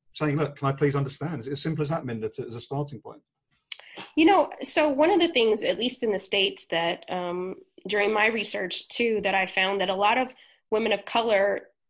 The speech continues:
Speaker 2: um, they're just kind of, not many, not all of us, but many, uh, are at a point where they're just tired of always telling you what to do, <laughs> right?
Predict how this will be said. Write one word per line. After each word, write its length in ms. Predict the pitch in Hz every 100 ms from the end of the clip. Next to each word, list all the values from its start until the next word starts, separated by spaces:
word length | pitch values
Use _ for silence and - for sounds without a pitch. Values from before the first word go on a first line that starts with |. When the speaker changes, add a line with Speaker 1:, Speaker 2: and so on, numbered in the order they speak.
| _
Speaker 2:
um, 340 | 190 190 185 190 - _ - - - -
they're 100 | 226
just 180 | 247 269
kind 240 | - 247
of, 120 | 233 -
not 220 | 294 240
many, 340 | 226 202 185 220
not 320 | 269 277 277 -
all 240 | 226 233 202
of 100 | 196
us, 200 | 165 -
but 160 | 208 -
many, 520 | 226 226 185 180 185
uh, 320 | 196 190 185 - _ _ - -
are 480 | 185 180 180 180 - -
at 100 | 214
a 60 | 220
point 340 | - 220 214
where 140 | 202 202
they're 120 | 196
just 360 | 196 - - _
tired 380 | - - 233 233
of 140 | 214 -
always 760 | 190 202 202 196 196 196 - _ _ _
telling 380 | - 220 220 254
you 160 | 262 277
what 220 | 285 294
to 100 | 349
do, 340 | 349 359 359 - - -
<laughs> 180 | 440
right? 800 | - 285 - 277 294 151 - 277